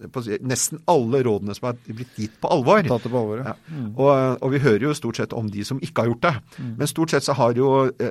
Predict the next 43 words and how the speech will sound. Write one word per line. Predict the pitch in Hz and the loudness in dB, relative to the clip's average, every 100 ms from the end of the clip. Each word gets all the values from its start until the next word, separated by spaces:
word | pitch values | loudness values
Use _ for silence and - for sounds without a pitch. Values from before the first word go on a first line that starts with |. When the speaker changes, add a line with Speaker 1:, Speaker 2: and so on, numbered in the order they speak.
| - | -4
Speaker 1:
har | 127 123 | -2 0
jo | 127 135 131 - - | 0 0 -2 -4 -8
vi | 127 135 | -6 -4
faktisk, | 135 107 - 123 - - | -4 -6 -6 -8 -8 -6
eh, | 131 123 _ - | -6 -6 _ -10
klart | - 120 170 214 - - | 0 6 6 4 -4 0
å | 135 139 - | 2 2 0
reservere | 135 - 160 117 104 107 139 | -4 -2 0 0 2 2 0
mye | 127 101 | -2 0
av | 110 | 0
kollektivtrafikken | 131 113 101 110 107 113 131 | -2 -6 -4 -4 -6 -6 -4
og | |
den | 113 | -4
kapasiteten | 123 - 113 120 113 123 | -4 -6 -8 -6 -8 -4
er, | 110 107 - | -4 -4 -6
som | 135 | -6
er | 107 | -2
der, | 131 214 - - - | 0 0 -4 -12 -6
til | 131 | -2
de | 110 | -2
som | - 117 | -2 -4
må | 101 101 127 | 2 4 6
reise. | 123 - - 135 _ | 4 0 -4 -8 _
For | - 160 156 _ - | -4 -2 -2 _ -6
uten | 156 - 165 | -4 -4 2
det | 135 175 | 2 2
så | 170 | -2
stopper | - - - - _ 104 | -8 -8 -10 -10 _ -4
jo | 135 | -4
samfunnet | - 104 - 127 | -2 -4 -4 -2
opp. | 143 - - | -2 -6 -6
Det | - 135 | 0 2
er | |
veldig | 147 113 | 2 2
mange, | 139 120 107 131 131 | 0 0 0 0 0
vi, | 131 117 | 0 -2
vi | 143 | -4
tenker | 139 156 120 | 0 0 0
jo | 139 123 | -2 -2
fort | 117 | -2
at | 113 | 2
det | 120 | 0
er | 107 | 0